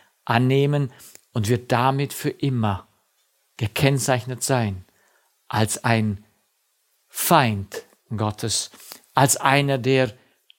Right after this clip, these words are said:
trotz dieser großen Klarheit des, äh, der Wahrheit,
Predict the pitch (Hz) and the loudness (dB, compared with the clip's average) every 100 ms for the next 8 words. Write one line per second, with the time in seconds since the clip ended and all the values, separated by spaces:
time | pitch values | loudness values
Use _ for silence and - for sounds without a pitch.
0 | - 180 254 262 - 208 208 175 190 143 | 0 4 4 2 -6 -2 2 4 4 0
1 | _ _ _ _ _ _ 131 139 165 208 | _ _ _ _ _ _ -2 4 6 6
2 | 269 - 226 214 185 - _ _ _ _ | 4 0 0 0 -2 -8 _ _ _ _
3 | - - 185 214 170 117 131 135 151 - | -8 2 6 6 4 0 0 0 -2 -6
4 | - _ _ _ _ _ _ _ - 117 | -16 _ _ _ _ _ _ _ -10 0
5 | 135 - - - 127 120 117 104 - _ | 2 0 -6 0 2 2 0 -4 -12 _
6 | _ _ - 135 120 139 143 143 147 143 | _ _ -2 0 6 6 6 2 0 -2